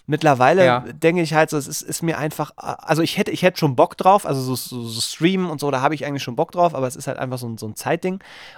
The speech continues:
Speaker 1: Und gleichzeitig hab ich so diesen, diesen, diesen, diesen Urge, diesen, ja, dieses, dieses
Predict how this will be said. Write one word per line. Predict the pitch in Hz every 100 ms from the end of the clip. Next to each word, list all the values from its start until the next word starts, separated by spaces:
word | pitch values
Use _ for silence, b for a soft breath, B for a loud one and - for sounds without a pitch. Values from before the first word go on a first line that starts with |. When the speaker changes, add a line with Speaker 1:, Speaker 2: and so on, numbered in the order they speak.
| B
Speaker 1:
Und | 151 -
gleichzeitig | 131 151 160 156 147
hab | 147 143
ich | -
so | 135
diesen, | 139 139 135 131 b b b b b _
diesen, | - 139 131 131 123 123
diesen, | - 123 120 120 120 117
diesen | 117 113 113
Urge, | - 135 135 -
diesen, | 123 123 117 117 131 85 - - 98
ja, | 120 131
dieses, | 131 127 123 - - _
dieses | 123 120